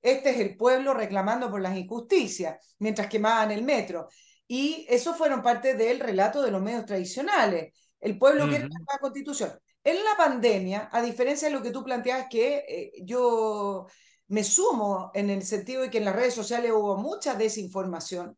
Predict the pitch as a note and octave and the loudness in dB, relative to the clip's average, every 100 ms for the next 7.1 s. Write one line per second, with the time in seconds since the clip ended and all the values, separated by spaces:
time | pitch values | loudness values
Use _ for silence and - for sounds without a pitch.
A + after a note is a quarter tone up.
0 | - A#3 A#3+ G#3+ A#3+ B3 - - A#3+ B3 | -6 -6 -4 -2 -2 -4 -10 -6 -4 -4
1 | G3 - B3 A3 G3 A3 - - - - | -8 -8 -4 -2 -2 -4 -12 -20 -20 -6
2 | A3+ A3+ G#3+ G3 D#4 E4 C#4 A3 G#3 G#3+ | 0 2 0 -2 0 2 2 0 -2 -2
3 | G#3+ G#3 G3 F#3+ F#3 G3+ D4 C4+ G#3 G3 | -4 -4 -4 -4 -4 0 4 4 4 2
4 | G3 F#3+ E3 - D3+ D3+ F#3+ _ - - | 0 -4 -8 -8 -8 -10 -12 _ -20 -20
5 | _ _ _ B3+ C#4+ E4 F#4 F#4 F4 D#4 | _ _ _ 0 2 2 2 0 2 0
6 | C#4+ G4 B4+ D4+ - A3+ G#3+ G#3 F#3 D#3 | 0 0 0 0 -2 -2 2 4 4 -2
7 | - | -10